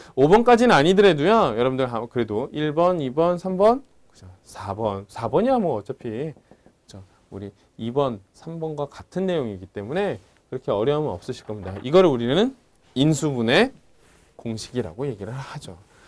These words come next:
그래서 이거를 적용하는 방법이 여러분들 가장, 그죠? 핵심인 내용이 되겠습니다. 물론 우리 전기 공식에서는 뭐 인수분해까지 해서, 예, 공식을 하라는 거는 극히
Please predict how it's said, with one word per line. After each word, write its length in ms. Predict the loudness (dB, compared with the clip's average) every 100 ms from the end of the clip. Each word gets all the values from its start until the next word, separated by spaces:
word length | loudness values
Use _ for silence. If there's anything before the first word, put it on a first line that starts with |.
| _ -2
그래서 180 | 0 4
이거를 240 | 6 6
적용하는 560 | 4 4 6 6 6 2
방법이 760 | 0 -2 0 2 4 2 0 -2
여러분들 320 | 0 0 -4
가장, 600 | -6 -2 0 0 -2 -6 _ _ _ _
그죠? 240 | -16 -16 -18 _ -12
핵심인 360 | -8 -4 -2
내용이 260 | -2 -2 -4
되겠습니다. 520 | -6 -10 -12 -12 -10
물론 540 | -2 2 4 4 -2 -8 _ _ _
우리 220 | -6 -6 -4
전기 320 | -4 -2 -2
공식에서는 800 | -4 -4 -4 -2 0 0 -2 -6 _ _ -6
뭐 100 | -2
인수분해까지 840 | 0 -2 -4 -2 -2 0 -2 0
해서, 460 | -2 -2 -4 -8 -14 _ _ -14
예, 180 | -14 -10
공식을 480 | -8 -6 -4 -4 -4
하라는 560 | -8 -6 -4 -4 -6 -8
거는 300 | -8 -10 -12
극히 520 | -20 -18 -10 -10